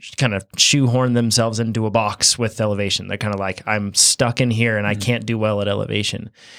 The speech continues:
Speaker 1: And I wonder how much of it is, once again, the psychological effect. And like you said, some people, they go through it once and they're strong. Other people, it hits them, and then after that, they're afraid of going back into that.
Speaker 2: Yeah, I mean,
Speaker 1: It's
Speaker 2: same
Speaker 1: just,
Speaker 2: thing could be said
Speaker 1: yeah.
Speaker 2: with workouts. You do a particularly
Speaker 1: Oh,
Speaker 2: hard
Speaker 1: yeah.
Speaker 2: workout, and it just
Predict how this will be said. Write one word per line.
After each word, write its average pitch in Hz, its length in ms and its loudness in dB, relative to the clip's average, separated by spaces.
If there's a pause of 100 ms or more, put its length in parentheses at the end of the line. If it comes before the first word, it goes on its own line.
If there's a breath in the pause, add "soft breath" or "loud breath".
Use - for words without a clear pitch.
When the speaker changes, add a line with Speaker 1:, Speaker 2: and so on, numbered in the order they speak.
(140 loud breath)
Speaker 1:
And 117 160 0
I 113 40 2
wonder 120 320 2
how 113 220 0
much 127 300 0
of 104 100 -2
it 104 220 -2
is, 120 420 2 (260)
once 113 300 -2
again, 113 440 0
the 110 100 -4
psychological 110 600 -2
effect. 117 260 0
And 113 60 -2
like 107 140 -2
you 175 80 6
said, 110 280 2 (220 soft breath)
some 165 260 4
people, 120 320 2
they 120 120 2
go 131 140 4
through 120 200 0
it 107 60 -4
once 113 280 0
and 117 60 -6
they're 107 80 -2
strong. 113 520 2 (360 soft breath)
Other 135 180 4
people, 120 560 0
it 117 100 0
hits 120 200 2
them, 117 160 4
and 113 100 2
then 117 140 2
after 107 240 0
that, 110 80 0
they're 104 100 -2
afraid 110 340 0
of 104 60 -6
going 107 220 0
back 95 200 -4
into 131 200 0
that. 107 40 2
Speaker 2:
Yeah, 135 120 2
I 107 40 0
mean, 117 80 -2
Speaker 1:
It's 107 140 4
Speaker 2:
same 131 80 4
Speaker 1:
just, 113 100 2
Speaker 2:
thing 113 80 0
could 107 100 -4
be 98 60 -4
said 107 180 2
Speaker 1:
yeah. 110 40 -2
Speaker 2:
with 90 140 -4
workouts. 101 420 -4
You 101 60 -4
do 104 100 0
a 98 60 -4
particularly 104 600 -4
Speaker 1:
Oh, - 40 2
Speaker 2:
hard 180 200 4
Speaker 1:
yeah. 170 200 6
Speaker 2:
workout, 95 260 0
and 92 100 -8
it 87 100 -8
just - 260 -10